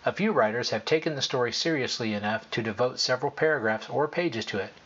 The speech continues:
but for the most part, attitudes toward anti-Masonry have reflected hostile Masonic and Jacksonian democratic bias. In the nineteen fifties, when scholars became critical of all things populist,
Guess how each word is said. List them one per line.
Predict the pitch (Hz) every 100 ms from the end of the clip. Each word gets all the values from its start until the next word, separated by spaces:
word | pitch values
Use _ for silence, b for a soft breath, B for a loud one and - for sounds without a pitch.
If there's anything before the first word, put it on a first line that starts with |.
| - B B B B
but | 127
for | -
the | 123
most | 147 214 214
part, | 120 107 107 -
attitudes | - 135 147 151 139 135 -
toward | - 139
anti-Masonry | 139 143 147 147 131 135 139 - 107 104 101 -
have | - 120
reflected | 123 - 120 - 113
hostile | - 139 131 - 160
Masonic | 156 120 - 139 147 156 -
and | 123 107
Jacksonian | 117 113 - 143 147 143 135
democratic | 127 131 - 123 117 104
bias. | 107 98 - - - B B B B B B B B -
In | 131
the | 123
nineteen | 135 151 147 135
fifties, | 170 165 190 180 -
when | 120
scholars | - 127 127 135
became | 113 117 123 117
critical | - 135 - 131 117
of | 104
all | 135 175
things | 165 117 -
populist, | - 107 - 107 123 -